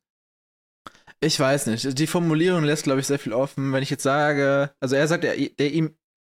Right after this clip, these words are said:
Jaime wird der Einzige, der ihm jemals einen Hauch von Zuneigung und Respekt entgegengebracht hat,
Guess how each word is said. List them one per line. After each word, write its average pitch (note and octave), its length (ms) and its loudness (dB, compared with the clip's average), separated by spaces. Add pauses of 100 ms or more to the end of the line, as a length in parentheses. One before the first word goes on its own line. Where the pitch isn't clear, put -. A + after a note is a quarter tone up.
(720)
Jaime E3+ 180 2
wird D3+ 120 0
der C3 60 2
Einzige, E3+ 240 -2
der C#3+ 100 2
ihm C#3+ 100 2
jemals D#3+ 320 0
einen C3 320 -2
Hauch D3 440 0 (300)
von C3 140 -4
Zuneigung C3+ 380 2
und A#2+ 60 2
Respekt A#2+ 380 -4
entgegengebracht A2 460 -2
hat, - 160 -6